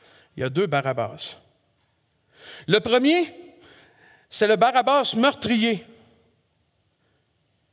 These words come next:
Puis le second, c'est le Seigneur Jésus. Pourquoi je dis qu'il est un Barabbas ? Savez-vous ce que ça veut dire,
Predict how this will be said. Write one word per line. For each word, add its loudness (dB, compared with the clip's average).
Puis -6
le 2
second, 0
c'est -4
le -2
Seigneur 0
Jésus. -4
Pourquoi -2
je -4
dis -4
qu'il -2
est 0
un 2
Barabbas ? 0
Savez-vous 0
ce -4
que -2
ça 2
veut 0
dire, -2